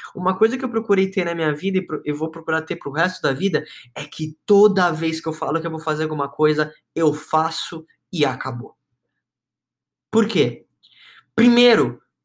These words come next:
por mim. Porque eu falo pra eu mesmo, "Marco, a gente é foda, hein?" Porque tudo que a gente fala que a gente vai fazer, se a gente vai correr,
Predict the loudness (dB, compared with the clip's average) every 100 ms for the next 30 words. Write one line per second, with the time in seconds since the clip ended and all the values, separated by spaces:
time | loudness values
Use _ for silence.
0 | _ _ _ _ _ _ _ _ _ _
1 | -6 -4 -4 -6 -8 _ _ _ _ _
2 | _ _ _ -8 2 0 2 2 2 2
3 | 0 -2 -2 -2 -2 -6 -12 -10 0 2
4 | 2 -2 -16 -18 _ _ _ _ _ _
5 | _ -4 -4 -6 -8 -4 -4 -4 -10 -18
6 | _ _ -20 _ -6 -4 -6 -6 -8 -6
7 | -4 -2 -2 -4 0 2 2 -2 -12 -10
8 | -6 0 0 0 -2 0 -2 -4 -16 -6
9 | -2 0 0 2 2 2 0 4 2 0